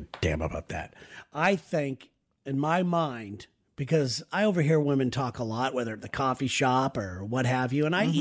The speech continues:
Speaker 1: eavesdrop.
Speaker 2: Oh.
Speaker 1: I do. I
Speaker 2: I didn't
Speaker 1: learn a
Speaker 2: know
Speaker 1: lot
Speaker 2: that.
Speaker 1: from the bitches.
Speaker 2: Ah.
Speaker 1: And I always hear women describing the guy they're seeing with usually the first thing that they say is that his height.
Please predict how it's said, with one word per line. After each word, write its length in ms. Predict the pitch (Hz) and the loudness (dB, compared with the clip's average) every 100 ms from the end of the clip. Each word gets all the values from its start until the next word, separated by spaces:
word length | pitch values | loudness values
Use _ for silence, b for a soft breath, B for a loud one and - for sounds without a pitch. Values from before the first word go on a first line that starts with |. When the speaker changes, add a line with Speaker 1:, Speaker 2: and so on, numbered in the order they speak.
| 143 | 2
Speaker 1:
eavesdrop. 680 | 110 - 123 127 - - - - 233 | 0 0 -2 -2 -4 -10 -20 -10 -4
Speaker 2:
Oh. 320 | 277 349 - | -2 0 -2
Speaker 1:
I 140 | 151 | -2
do. 300 | 285 196 262 - _ - | 0 0 0 -4 _ -6
I 40 | |
Speaker 2:
I 40 | 240 | -2
didn't 100 | 294 | 0
Speaker 1:
learn 180 | 302 | 2
a 20 | 302 | 2
Speaker 2:
know 40 | |
Speaker 1:
lot 80 | 381 | 2
Speaker 2:
that. 180 | 170 147 | 2 2
Speaker 1:
from 140 | 226 | 2
the 120 | 165 143 | 2 0
bitches. 400 | 120 - 101 - | -2 -8 -14 -8
Speaker 2:
Ah. 320 | - 349 269 - B B B B B | -2 2 2 0 B B B B B
Speaker 1:
And 300 | 170 180 180 - _ _ _ | -2 0 -2 -6 _ _ _
I 200 | 175 214 | -2 0
always 380 | 233 247 269 180 | 0 0 -2 -6
hear 200 | - 240 | -4 -2
women 300 | 202 180 196 | 2 2 2
describing 680 | 170 156 - 160 156 175 175 | 2 0 0 0 2 4 4
the 60 | 156 | 4
guy 300 | 127 151 156 | 4 4 4
they're 160 | 143 131 | 2 0
seeing 560 | - 185 170 131 127 B B B B | -2 0 2 2 0 B B B B
with 220 | 156 156 | 0 2
usually 360 | 175 202 208 190 | 2 2 2 2
the 100 | 160 | 0
first 480 | - - 226 214 - | -2 0 0 0 -6
thing 340 | - 202 190 | 0 2 4
that 160 | 185 135 | 2 2
they 160 | 147 | 0
say 380 | 131 - 190 165 | 2 2 4 4
is 380 | 147 143 123 123 | 4 0 0 0
that 200 | 151 135 | 0 0
his 260 | 117 143 | -2 -2
height. 580 | - - 165 117 - - | -4 -2 -2 -4 -10 -20